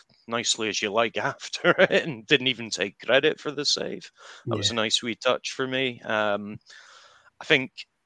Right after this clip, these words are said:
Speaker 1: the way he comes off his line, we're, we're almost conditioned not to expect it now 'cause we're so used to McGregor. And although he can stop shots, he, we know,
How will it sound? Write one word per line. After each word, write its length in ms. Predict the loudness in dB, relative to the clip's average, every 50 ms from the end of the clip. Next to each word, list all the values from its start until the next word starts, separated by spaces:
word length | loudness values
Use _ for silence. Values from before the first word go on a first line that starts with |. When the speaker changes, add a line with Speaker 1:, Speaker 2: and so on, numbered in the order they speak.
| _ _ _ _
Speaker 1:
the 100 | -12 -10
way 240 | -2 2 4 4 4 4 2
he 160 | -2 -4 -6 -10
comes 460 | -10 -6 -6 -6 -6 -6 -6 -4 0 0
off 220 | 0 -2 -2 -4
his 260 | -8 -4 -4 -4 -4
line, 420 | -2 -2 -2 -2 -2 -4 -6 -10 -12
we're, 220 | -6 -4 -4 -4 -4 _ _ _ _ _ _ -20 _ _ _ -4
we're 140 | 0 2 2
almost 300 | 2 0 -2 -4 -4 -4
conditioned 580 | -6 -4 -2 -4 -2 -2 -2 -4 -4 -6 -6
not 180 | -6 -6 -6 -6 _ -6
to 60 | -6
expect 600 | -6 -2 0 -2 0 2 0 -2 -2 -6 -6 -6
it 120 | -6 -6
now 200 | -6 -8 -8 -8
'cause 180 | -4 -4 -4 -4 -4
we're 60 | -4
so 240 | -6 -6 -6 -6 -8
used 280 | -10 -2 -2 -2 -2
to 60 | 0
McGregor. 540 | -4 -8 -8 -2 0 0 0 0 0 -4 -4 -4 _ _ _ -20 -20 -20 -20 -20 _ _
And 80 | -8 -8
although 200 | -4 -2 0 0
he 80 | 0 -2
can 180 | -4 -8 -2
stop 400 | 0 0 2 2 2 0 0 -2
shots, 580 | -4 -2 0 0 -2 -2 -2 _ -2 -2 -2 -4 _ _ _ _ _ _ _ _ _ _ _ _ _ _ _ _ _ _
he, 120 | -14 -14 -14
we 180 | -12 -10 -10 -6
know, 300 | -2 -2 0 0 0 -2